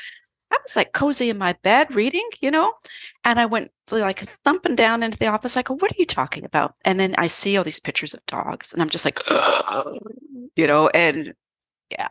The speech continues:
So we ended up getting not a Labradoodle. We got a,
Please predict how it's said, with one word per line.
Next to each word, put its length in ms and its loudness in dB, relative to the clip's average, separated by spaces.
So 460 0
we 260 2
ended 160 0
up 180 0
getting 440 0
not 160 0
a 40 -2
Labradoodle. 580 0
We 120 2
got 520 0
a, 400 0